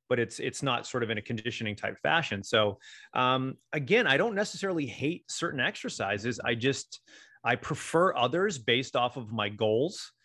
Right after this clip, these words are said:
And then I, and then I go from there. So I'm not really married to anything. I mean, I just, uh, I, I try to make the decisions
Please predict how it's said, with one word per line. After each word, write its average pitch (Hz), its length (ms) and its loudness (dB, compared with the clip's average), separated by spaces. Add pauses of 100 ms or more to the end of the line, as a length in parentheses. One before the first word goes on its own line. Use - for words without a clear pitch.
(260)
And 131 140 -2
then 143 80 2
I, 143 60 2
and 139 340 -2
then 143 80 0
I 139 60 0
go 143 160 0
from 123 180 -4
there. 151 220 -2
So - 180 -2
I'm 160 180 -2
not 233 160 -2
really 170 200 0
married 123 360 0
to 113 100 -6
anything. 143 420 -4
I 127 40 0
mean, 120 300 -2 (420)
I 135 120 2
just, 156 340 -2
uh, 139 340 4 (300)
I, 127 160 0
I 131 120 0
try 160 200 -2
to 180 80 2
make 156 240 -2
the 147 80 -2
decisions 139 760 -4